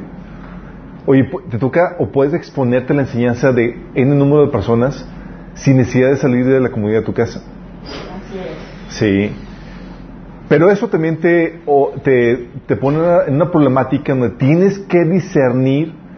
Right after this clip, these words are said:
Speaker 2: Correcto.
Speaker 1: correctamente qué sí y qué no. Sí, ahorita con esta libertad que tenemos de, de, de exponernos a la enseñanza de un montón de maestros que Dios ha levantado, cae sobre ti la tremenda responsabilidad de que tienes que discernir, no puedes tragarte todo.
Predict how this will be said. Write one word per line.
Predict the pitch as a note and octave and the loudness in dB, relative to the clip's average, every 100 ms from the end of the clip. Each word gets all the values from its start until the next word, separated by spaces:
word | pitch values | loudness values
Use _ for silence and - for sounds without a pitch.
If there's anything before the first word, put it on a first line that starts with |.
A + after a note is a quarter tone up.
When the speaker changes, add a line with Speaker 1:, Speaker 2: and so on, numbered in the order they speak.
| - - - - - - | -20 -20 -20 -20 -18 -18
Speaker 2:
Correcto. | - - - - - - | -16 -16 -14 -14 -14 -6
Speaker 1:
correctamente | - C3+ D#3 D#3 E3+ D#3+ C#3+ C3+ D3+ - | 0 2 2 2 0 2 0 0 -4 -2
qué | - D3 | 0 0
sí | D3+ D#3 | 2 0
y | C#3 D3 | 0 0
qué | C#3+ | 0
no. | C3 B2+ C#3 - - - - - - - - | 2 0 -2 -8 -20 -20 -20 -20 -20 -20 -14
Sí, | - C3+ | 0 2
ahorita | D#3+ D3+ B2 D3 D#3+ G#3 F3+ | 4 2 2 2 2 0 0
con | D#3 | -4
esta | D3+ D#3 E3+ | -2 0 0
libertad | D3+ A#2 G2+ B2+ | 2 0 0 0
que | B2+ | 0
tenemos | C3 A#2+ C3 B2 | 0 2 2 2
de, | A2+ G#2+ | 2 0
de, | G#2 F#2+ F#2 - | 0 2 2 0
de | - G2+ | -2 -4
exponernos | - G#2+ G2+ A2 D3 C3+ | -2 0 2 2 2 0
a | |
la | A#2 | 0
enseñanza | G2 G#2+ A2+ - | 0 0 0 0
de | C3 | 2
un | A#2+ | 2
montón | B2+ G#2+ B2 | 2 2 2
de | B2 | 2
maestros | G#2 G#2+ A2 B2 | 4 2 0 -4
que | - | -2
Dios | G#2 G#2 | -2 0
ha | B2+ | 0
levantado, | A#2 G2+ F#2 G#2 C#3 - - - - - - - - - - - - - | 2 0 0 0 0 -4 -14 -18 -18 -18 -18 -18 -18 -16 -16 -16 -16 -2
cae | C3+ E3 | 0 2
sobre | D#3+ F3 D3 | 0 -4 -4
ti | B2+ | -4
la | A#2+ | -4
tremenda | A#2+ A2 A2 B2 | -2 0 2 4
responsabilidad | A#2+ G#2+ G2 A2 A2 | 2 0 2 2 0
de | |
que | F#2+ | -2
tienes | B2 B2 B2 | 2 2 2
que | - A#2+ | 0 0
discernir, | A2 - G2 F#2 | 0 0 0 2
no | F#2+ G2 | 2 2
puedes | B2 A#2 | 0 2
tragarte | G#2 G#2 G#2 | 2 2 0
todo. | G2+ F#2 | 0 -2